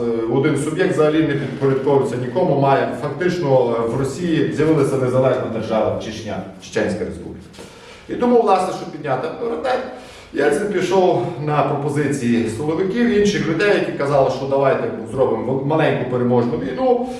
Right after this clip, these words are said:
і піднесемо рейтинг, і по-, подивимо, покажемо, що Єльцин це є справжній лі-, лі-, лідер, е, Російської Федерації. Але сталося зовсім по-іншому. Коли почалася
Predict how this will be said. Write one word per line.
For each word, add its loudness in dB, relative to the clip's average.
і -2
піднесемо 2
рейтинг, 2
і -2
по-, 0
подивимо, 0
покажемо, 0
що -4
Єльцин -2
це 0
є 2
справжній 0
лі-, -4
лі-, 2
лідер, 2
е, 4
Російської 0
Федерації. 0
Але 2
сталося 2
зовсім -2
по-іншому. -4
Коли 4
почалася 0